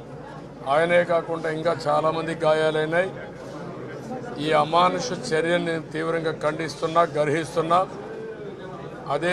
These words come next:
సమయంలో నిన్నొక కాల్ కూడా ఇచ్చాను, సహాయ నిరాకరణ, దండే మార్చ్ టైప్లో అనపర్తి మార్చ్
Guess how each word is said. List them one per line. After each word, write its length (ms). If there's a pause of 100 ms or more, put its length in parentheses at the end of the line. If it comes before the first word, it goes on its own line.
(160)
సమయంలో 420 (1040)
నిన్నొక 380 (340)
కాల్ 280
కూడా 240
ఇచ్చాను, 380 (1040)
సహాయ 360 (120)
నిరాకరణ, 580 (1400)
దండే 320 (100)
మార్చ్ 240 (120)
టైప్లో 380 (1300)
అనపర్తి 560 (100)
మార్చ్ 280